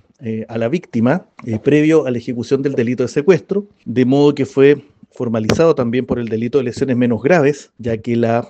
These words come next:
ofendida tuvo una relación de convivencia,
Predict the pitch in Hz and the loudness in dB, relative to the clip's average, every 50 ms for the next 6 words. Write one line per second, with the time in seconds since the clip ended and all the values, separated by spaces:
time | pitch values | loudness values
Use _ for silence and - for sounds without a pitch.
0 | - - 135 110 - 113 110 117 113 127 127 131 131 131 135 131 123 - - - | -12 -14 -14 -10 -6 -4 -2 -2 0 0 2 2 4 2 2 0 -4 -10 -16 -14
1 | 127 117 120 123 123 113 117 117 113 110 - - 135 131 127 131 131 - _ - | -10 -8 -6 -6 -6 -6 -6 -6 -6 -8 -6 -6 -4 -4 -4 -4 -8 -12 _ -20
2 | - - 117 107 113 110 113 107 101 - - - - 117 113 113 113 117 135 143 | -20 -14 -8 -4 -2 -2 -2 -2 -6 -12 -14 -10 -6 -4 -4 -2 0 2 4 4
3 | 151 151 147 143 131 - - - 135 131 127 127 127 123 123 | 4 4 4 2 0 -4 -8 -6 -4 -2 -2 -2 -2 -4 -8